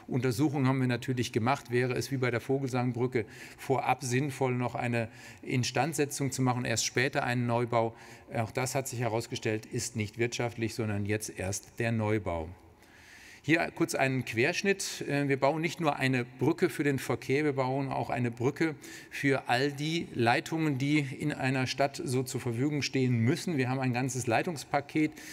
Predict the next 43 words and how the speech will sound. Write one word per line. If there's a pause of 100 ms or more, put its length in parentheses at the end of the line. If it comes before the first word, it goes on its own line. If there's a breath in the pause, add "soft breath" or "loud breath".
(220 loud breath)
hier
auf
der
einen
Seite, (220)
äh,
von
Netze
B
W,
äh,
Stadtwerken, (320 loud breath)
äh,
Stadt
und,
äh,
den,
äh,
Telekom-Betreibern. (320 loud breath)
Wir
haben
hier
Gas-
und
Wasserleitungen,
wir
haben
Entsorgungsleitungen,
äh,
Wasserleitungen
auch
vom
Bauwerk.
All
das
muss
mit
rein.
Beleuchtung
wie
für
die
Schifffahrt,